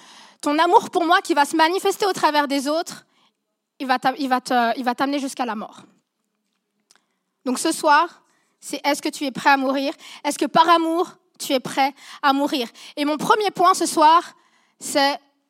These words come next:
mais en fait, c'est quoi l'amour ? Parce qu'on nous parle de, de l'amour là depuis tout à l'heure, construire avec amour, un amour qui transforme, mais en fait, c'est quoi ? Et, euh, aujourd'hui, l'amour, c'est un grand, grand mot qui veut tout dire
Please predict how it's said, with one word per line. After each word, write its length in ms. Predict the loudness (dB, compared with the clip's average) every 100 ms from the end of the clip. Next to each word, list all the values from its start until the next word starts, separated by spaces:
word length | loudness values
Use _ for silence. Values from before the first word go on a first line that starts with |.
| _ _
mais 60 | -6
en 60 |
fait, 160 | -2 -2
c'est 100 | -2
quoi 220 | 0 0
l'amour ? 300 | 0 -12 -20 -20 _ _ _ _ _ _ _ _ _ _
Parce 140 | -14 -6
qu'on 80 |
nous 120 | -4 0
parle 200 | 0 0
de, 240 | -2 -2
de 100 | -2
l'amour 320 | -2 0 0
là 120 | 0
depuis 200 | -4 -10
tout 120 | -12 -2
à 100 | 2
l'heure, 220 | 4 2
construire 340 | -2 -6 -6
avec 220 | -6 -6 -4
amour, 360 | -2 0 0
un 100 | 0
amour 220 | -2 -4
qui 100 | -6
transforme, 300 | -8 -2 0
mais 60 | 0
en 60 | -2
fait, 160 | -4
c'est 120 | -6
quoi ? 240 | -6 -8 -8 _ _ _ _ _ _ _ -20 -20 _ _ -2
Et, 180 | 2
euh, 320 | 4 2 0 -2
aujourd'hui, 400 | -2 0 0 2
l'amour, 280 | 2 2 0
c'est 160 | -2 -2
un 140 | -2
grand, 480 | -4 2 2 2 -2 _ -12
grand 280 | -2 0
mot 280 | 0 -2 -4 -10 _ _ _ _
qui 160 | -8 -4
veut 140 | -4
tout 180 | -4 -6
dire 380 | -4 -4 -4